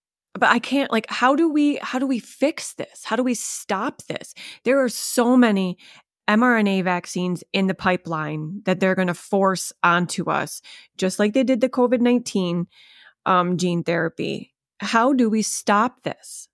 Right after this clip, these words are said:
Um, like, they just, like,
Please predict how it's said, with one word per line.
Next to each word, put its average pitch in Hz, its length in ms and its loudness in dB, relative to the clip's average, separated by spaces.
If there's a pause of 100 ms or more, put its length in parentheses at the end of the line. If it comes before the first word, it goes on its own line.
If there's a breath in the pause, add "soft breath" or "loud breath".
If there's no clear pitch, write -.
(200)
Um, 196 500 -2 (800)
like, 226 260 -2
they 233 240 2
just, 262 480 -2 (360 loud breath)
like, - 180 2